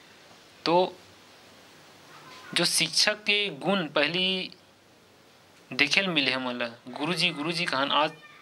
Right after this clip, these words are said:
शिक्षक बन गए, टीचर कहे जाते हमन ला, और शिक्षा कर्मी में आ गए हैं। तो ये सब चीज़ मन अंतर देखे ल मिलते। पहली लइका मन ला मार पीट के पढ़ाए वाला भी चले और सहे लइका मन ह,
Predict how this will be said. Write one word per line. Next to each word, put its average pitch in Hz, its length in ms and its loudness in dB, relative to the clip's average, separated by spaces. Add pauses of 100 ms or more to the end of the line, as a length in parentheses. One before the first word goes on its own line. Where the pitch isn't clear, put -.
(140)
शिक्षक 156 420 0
बन 147 220 -4
गए, 151 100 -2
टीचर 156 440 0
कहे 147 200 0
जाते 123 260 -2
हमन 120 200 -4
ला, 113 180 -14 (760)
और 131 220 4
शिक्षा 156 320 2
कर्मी 180 340 0
में 165 160 2
आ 123 120 2
गए 120 140 -8
हैं। 117 200 -18 (320)
तो 143 80 -4
ये 165 100 2
सब 175 200 2
चीज़ 175 220 -4
मन 180 100 4
अंतर 165 540 2 (400)
देखे 135 240 0
ल 165 60 -2
मिलते। 156 320 -2
पहली 180 680 -2 (400)
लइका 147 260 2
मन 180 80 6
ला 175 220 6
मार 165 260 4
पीट 180 180 -4
के 185 100 0
पढ़ाए 156 380 4
वाला 156 200 2
भी 147 120 -6
चले 135 340 -4 (300)
और 147 120 -6
सहे 156 320 0
लइका 143 280 0
मन 131 140 -2
ह, 120 140 -10